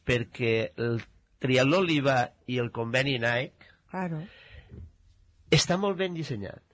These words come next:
Speaker 1: perquè parlant en, eh,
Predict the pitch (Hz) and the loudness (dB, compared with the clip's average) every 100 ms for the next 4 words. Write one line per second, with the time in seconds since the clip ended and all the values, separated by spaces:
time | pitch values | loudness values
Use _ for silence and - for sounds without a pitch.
0 | _ 147 131 - 143 135 131 - _ _ | _ -2 -2 0 -2 0 -2 -8 _ _
1 | 143 131 151 175 190 175 160 147 135 127 | 0 2 2 0 -2 -2 0 0 2 0
2 | 123 | -2